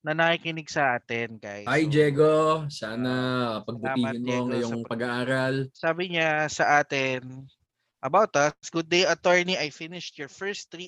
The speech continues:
Speaker 1: episodes last week in just one night. I enjoyed each of them. I'm excited for this new one. Hopefully, you'll have an episode regarding your pre-law degrees and how it helped you during law school." So, siguro,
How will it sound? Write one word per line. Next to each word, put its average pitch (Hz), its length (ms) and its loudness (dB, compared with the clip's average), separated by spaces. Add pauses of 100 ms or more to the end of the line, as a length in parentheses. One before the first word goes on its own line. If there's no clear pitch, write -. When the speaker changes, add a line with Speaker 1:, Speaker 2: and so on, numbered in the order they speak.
Speaker 1:
episodes 156 500 -12
last 135 300 -12
week 139 160 -18
in 135 160 -18
just 139 320 -10
one 127 260 -10
night. 120 300 -12 (760)
I 139 280 -6
enjoyed 156 480 -2
each 170 260 -12
of 147 160 -10
them. 104 300 -10 (480)
I'm 139 160 -8
excited 143 680 -4
for 147 160 -6
this 135 320 -8
new 139 160 -10
one. 107 320 -8 (400)
Hopefully, 220 540 0
you'll 196 160 0
have 170 240 2
an 165 100 -4
episode 147 480 -8
regarding 139 460 -2
your 131 160 -2
pre-law 165 480 -4
degrees 147 560 -10 (300)
and 165 100 -8
how 160 160 2
it 160 160 -2
helped 151 260 -6
you 156 140 -18
during 143 400 -10
law 123 160 -8
school." 123 260 -16
So, - 160 -12
siguro, 220 460 0